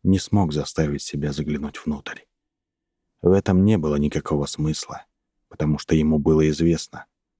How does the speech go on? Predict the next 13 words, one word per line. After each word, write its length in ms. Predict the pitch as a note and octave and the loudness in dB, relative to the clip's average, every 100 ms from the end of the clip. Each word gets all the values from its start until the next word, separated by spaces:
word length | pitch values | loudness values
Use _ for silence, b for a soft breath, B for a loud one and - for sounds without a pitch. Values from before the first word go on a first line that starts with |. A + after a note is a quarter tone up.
| _ _ | _ _
Маран 380 | - F#2 D#2+ C#2+ | 0 0 0 -4
там 260 | - D2 D2 | -6 -2 -2
нет. 320 | D2 - - _ _ _ _ _ _ _ _ | -2 -6 -16 _ _ _ _ _ _ _ _
По 120 | F2+ | 0
крайней 380 | - A2+ F2 E2 | 4 4 4 4
мере, 500 | F#2 F#2+ D#2+ C#2+ - _ _ _ _ | 6 4 2 -4 -12 _ _ _ _
больше 420 | F#2+ F#2+ D2 - | 0 0 0 0
ее 240 | D2+ D2+ D2+ | 2 2 0
части. 580 | - E2 - - - _ _ _ _ _ _ _ _ _ _ | -2 -6 -6 -14 -20 _ _ _ _ _ _ _ _ _ _
Он 160 | F#2+ F2+ | 0 2
знал, 500 | E2+ G2+ D#2+ C2+ - _ _ | 4 2 0 -4 -16 _ _
где 300 | D#2+ D#2+ D#2+ | 0 2 0
она 320 | C#2 C2 - | -2 -6 -12